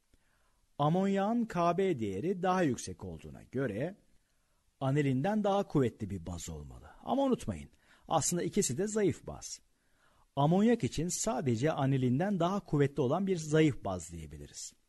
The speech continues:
Hatırlarsanız K A hakkında konuşurken P K A hakkında da konuşmuştuk. Aslında burada da aynısını yapacağız. K B hakkında konuştuğumuzda P K B'den bahsetme zamanı.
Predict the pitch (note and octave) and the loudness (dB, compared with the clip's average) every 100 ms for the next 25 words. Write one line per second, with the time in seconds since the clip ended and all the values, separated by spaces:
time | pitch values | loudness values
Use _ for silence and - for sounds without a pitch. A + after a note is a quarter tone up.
0 | _ _ _ _ _ C4+ - D#3 G2 - | _ _ _ _ _ 0 2 2 0 -4
1 | F2 C#3+ - - D#3 D#3+ E3 A#2+ - F#2 | -8 -6 -6 2 4 6 4 0 -6 -10
2 | D#2 - D#3 C3+ E2 - B2+ F#3+ - _ | -10 -6 -4 -4 -8 -10 -6 -6 -8 _
3 | - - C3+ C#3 F3+ F#3+ E3 E3 - F#3 | -20 -2 -2 0 0 2 0 -2 -2 -2
4 | A#2+ F#2 E2+ D#2 - E2 - - - - | -2 -4 -10 -12 -14 -18 -20 -20 -8 -6
5 | - D#3 E3 D#3+ A2+ F#3 D3 - F#2 D#2+ | -2 0 2 0 0 -2 -2 -4 -8 -10
6 | - C#2+ - - - _ _ _ _ _ | -14 -16 -14 -16 -16 _ _ _ _ _
7 | - D#3+ E3+ E3 F3+ B2+ - G2+ F#2+ B2 | -4 2 2 4 2 2 -2 -8 -6 -4
8 | A2 - - F2 E2 E2+ C3 F#3 G3+ _ | -4 -4 -8 -8 -8 -8 -4 -4 -6 _
9 | _ - E3 E3 E3+ E3+ E3 C#3+ A2 F2 | _ -2 -2 2 2 4 4 2 0 -2
10 | - E2+ - D#2 C#2 C#2+ B1+ G#1 | -8 -12 -14 -14 -14 -14 -14 -18